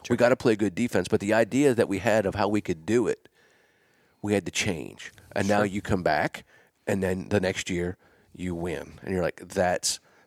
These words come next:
Speaker 2: that's learning." And it was painful to have Clemson run right through you, or painful to have Notre Dame run right through you, or what, whoever it is.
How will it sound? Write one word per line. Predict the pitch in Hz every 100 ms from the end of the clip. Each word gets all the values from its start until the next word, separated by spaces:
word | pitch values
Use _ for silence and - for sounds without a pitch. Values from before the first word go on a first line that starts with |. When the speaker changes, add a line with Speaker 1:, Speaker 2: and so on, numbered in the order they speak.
| -
Speaker 2:
that's | 113 92 95
learning." | 92 107 107 65 -
And | 104
it | 101
was | 101
painful | - - 120 123 135 - 87
to | 82
have | 85 87 85 - _ _ - - - _ _ _ _ _ _ _ _
Clemson | - 104 85 - 87 - - _
run | 104 98 98 90
right | 90 82
through | - 87 82
you, | 67 -
or | 101
painful | - - - 139 143 147 120
to | 98
have | 90 90
Notre | 92 87
Dame | 87 87 85
run | 87
right | 82 78
through | -
you, | 73
or | 113
what, | 123 -
whoever | 151 139 143 127 71
it |
is. | 98 69 -